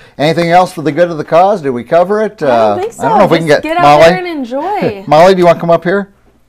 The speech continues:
Speaker 1: Come here. Come here. Come up here.
Speaker 2: Don't be
Speaker 1: I'm,
Speaker 2: shy.
Speaker 1: I'm trying to call my dog. Come here, Molly. Come here.
Speaker 2: <laughs>
Speaker 1: Come on. Come on, girl. <laughs>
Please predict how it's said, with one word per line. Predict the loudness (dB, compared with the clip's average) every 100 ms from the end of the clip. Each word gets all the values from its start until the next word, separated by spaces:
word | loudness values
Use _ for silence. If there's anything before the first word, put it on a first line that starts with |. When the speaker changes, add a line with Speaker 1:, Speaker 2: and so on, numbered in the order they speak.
| _ -8
Speaker 1:
Come | -8
here. | -8 -12 -20 -20 -20 -20 -10
Come | -2 0
here. | 0 -2 -12 -20 _ _ -20 -20 _ -20 _ 0 2 0
Come | -2 -2
up | 0
here. | 0 -2
Speaker 2:
Don't | -4 -6
be | -6 -4
Speaker 1:
I'm, |
Speaker 2:
shy. | -4 -4 -4 -6
Speaker 1:
I'm |
trying | -12 -14
to | -12
call | -12
my | -10
dog. | -10 -10
Come | -4 0
here, | 4
Molly. | 4 4 0 -6
Come | -4
here. | -2 -2 -6 -14 -16 -20 -20
Speaker 2:
<laughs> | -20 -20 _ _
Speaker 1:
Come | -2 0
on. | 0 -2 _ -6
Come | -4
on, | 0
girl. | 0 -2 -6 _ _ _ _ _ _
<laughs> | _